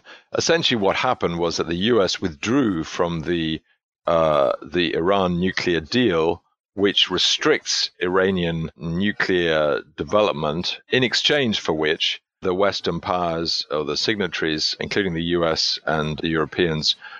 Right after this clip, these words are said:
would agree to reduce sanctions against Iran and allow the economy to operate in the international arena. Now, Trump has pulled out of that agreement,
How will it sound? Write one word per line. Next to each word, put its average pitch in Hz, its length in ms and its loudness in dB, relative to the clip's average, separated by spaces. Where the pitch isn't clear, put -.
would 87 200 0
agree 85 300 0
to 78 380 -2
reduce 92 520 -2
sanctions 92 560 -2
against 78 360 -2
Iran 80 360 0
and 82 140 -2
allow 85 260 2
the 78 140 -2
economy 78 460 -2
to 73 280 -4
operate 87 500 0
in 85 100 -2
the 80 80 -2
international 80 560 -2
arena. 80 420 0
Now, 101 140 4
Trump 127 260 2
has 107 100 0
pulled 110 240 0
out 104 140 4
of 92 60 0
that 92 120 2
agreement, 95 500 -2